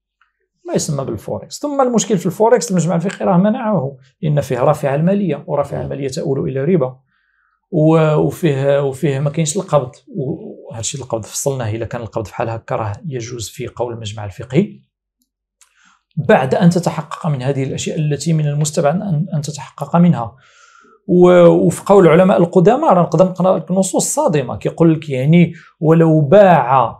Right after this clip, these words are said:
Speaker 1: ع-، ولو ذ-، باع ذهب غائب في ملكيته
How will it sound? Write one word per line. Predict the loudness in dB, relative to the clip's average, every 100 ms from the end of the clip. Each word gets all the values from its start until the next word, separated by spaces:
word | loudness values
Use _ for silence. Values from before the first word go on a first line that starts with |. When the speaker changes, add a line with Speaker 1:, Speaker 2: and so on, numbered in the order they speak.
| _
Speaker 1:
ع-، | -6 -4 -2 -2 -4
ولو | 0 2 2 2
ذ-، | 0 0 2
باع | 4 4 2 0 0 -6 _ _ _ _ -4
ذهب | 4 4 4 -2 -8 _ -4
غائب | 2 2 4 2 0 -8 _ _ _ _ _ _ -20 -20
في | -6 4
ملكيته | 4 4 0 -2 -2 -2 -4 -6 -16